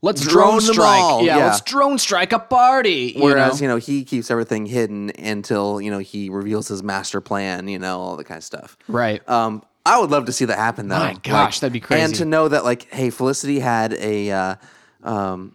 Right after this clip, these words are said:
Speaker 2: not, like, you know,
Speaker 1: Had a
Speaker 2: the
Speaker 1: hand in, in basically arming him. And
Speaker 2: Yeah.
Speaker 1: she handed him the gun or handed him the ammo for
Speaker 2: Uh,
Speaker 1: the
Speaker 2: maybe
Speaker 1: gun.
Speaker 2: it's a combination of Ray Palmer and, uh, and Felicity. You know, like, maybe he takes the omac tech with the, uh,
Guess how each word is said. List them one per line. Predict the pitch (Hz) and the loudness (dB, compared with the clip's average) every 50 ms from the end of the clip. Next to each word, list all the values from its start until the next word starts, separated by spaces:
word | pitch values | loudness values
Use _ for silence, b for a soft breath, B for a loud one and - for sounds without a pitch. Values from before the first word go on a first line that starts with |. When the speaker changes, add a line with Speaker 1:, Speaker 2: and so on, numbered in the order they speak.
| _ _ | _ _
Speaker 2:
not, | 127 131 - - | -6 -6 -4 -2
like, | 139 135 135 - _ - - _ _ _ _ _ _ _ _ _ _ _ _ _ _ _ _ | -4 -6 -6 -10 _ -20 -20 _ _ _ _ _ _ _ _ _ _ _ _ _ _ _ _
you | 147 147 | -4 -2
know, | 147 | 0
Speaker 1:
Had | 190 190 | 2 2
a | 180 | 2
Speaker 2:
the | 160 | 0
Speaker 1:
hand | 147 170 190 190 190 190 190 185 160 | 0 0 0 2 2 2 2 2 2
in, | 156 151 156 | 0 0 0
in | 156 160 156 156 | 0 0 0 2
basically | 151 165 165 151 - 160 139 143 151 147 147 147 - _ | 2 2 0 0 0 -4 0 2 2 2 2 0 -2 _
arming | - 170 175 165 160 156 147 127 117 113 104 | 0 2 2 2 2 0 -2 -2 -2 -4 -6
him. | - 120 110 - - - - | -8 -10 -12 -14 -14 -8 -2
And | 135 139 | 0 2
Speaker 2:
Yeah. | 143 135 117 | 2 2 2
Speaker 1:
she | 107 101 - 170 | 2 2 0 0
handed | 147 147 160 170 175 170 160 | -2 0 -2 0 0 0 0
him | 160 160 147 | 2 0 0
the | 139 139 | 0 -2
gun | 127 120 147 139 139 127 123 | -2 -2 0 0 0 0 -2
or | 120 | -2
handed | 113 143 151 156 156 151 | -2 -2 0 0 0 0
him | 151 147 143 | 0 -2 -2
the | 131 123 123 | -2 -2 0
ammo | 123 127 131 127 120 113 110 | 0 0 0 0 0 -2 -2
for | - 135 139 139 135 | 0 0 2 2 2
Speaker 2:
Uh, | |
Speaker 1:
the | 127 - 139 | 2 2 2
Speaker 2:
maybe | 143 | 4
Speaker 1:
gun. | 147 151 | 4 2
Speaker 2:
it's | 147 - | 2 0
a | - | 0
combination | 147 147 139 139 139 135 - 131 | -2 0 0 0 0 0 0 -2
of | 120 113 | -2 0
Ray | 120 127 127 | 0 0 0
Palmer | 127 - 147 127 123 123 123 123 120 120 - | 0 0 0 0 0 2 0 0 0 0 -2
and, | - 113 110 110 110 110 - b b b b b b b b - | -2 -4 -4 -4 -6 -6 -10 b b b b b b b b -4
uh, | 107 110 - - | -4 -2 -2 -2
and | 110 117 120 120 120 117 | -2 -2 0 -2 -2 -4
Felicity. | - - - 117 117 113 - - - 101 | -8 -2 0 0 0 0 -2 -6 -6 -6
You | 90 87 90 | -6 -6 -6
know, | 95 95 | -6 -4
like, | 95 92 - - - | -4 -6 -8 -10 -8
maybe | 104 104 101 104 | -6 -6 -4 -4
he | 110 110 | -6 -4
takes | - 117 107 - - - - - - | -4 -4 -4 -4 -6 -8 -10 -10 -10
the | - 110 107 101 101 - - | -8 -4 -2 -2 -2 -2 -2
omac | 120 120 113 107 101 101 - _ | -4 -2 -2 -2 -2 -4 -6 _
tech | - - 107 101 - - | -6 -4 -4 -4 -4 -4
with | 104 101 - - | -4 -6 -4 -4
the, | 107 98 95 95 98 | -6 -6 -4 -4 -4
uh, | 92 92 98 | -4 -4 -4